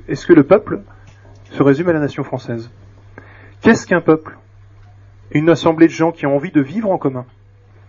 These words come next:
Est-ce qu'on a envie de vivre en commun aujourd'hui en France ? Est-ce qu'on peut être géré par les mêmes lois ? Est-ce que les frontières ne sont pas le meilleur moyen pour, euh, supprimer justement cette envie de vivre en commun ?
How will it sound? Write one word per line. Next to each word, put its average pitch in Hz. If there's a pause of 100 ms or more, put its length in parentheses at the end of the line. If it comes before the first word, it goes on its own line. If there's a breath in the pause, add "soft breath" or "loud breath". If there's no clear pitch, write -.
(120)
Est-ce 123
qu'on 175
a 180
envie 156
de 180
vivre 151
en 139
commun 143 (100)
aujourd'hui 143
en 151
France ? - (120)
Est-ce 165
qu'on 175
peut 170
être 165
géré 175 (440 loud breath)
par 131
les 147
mêmes 185
lois ? 151 (500 loud breath)
Est-ce 160
que - (220)
les 143
frontières 208 (480)
ne 147
sont 160
pas 214 (520)
le 143
meilleur 160
moyen 160
pour, 143
euh, 139 (260)
supprimer 175
justement 170
cette -
envie 147
de 147
vivre 143
en 135
commun ? 135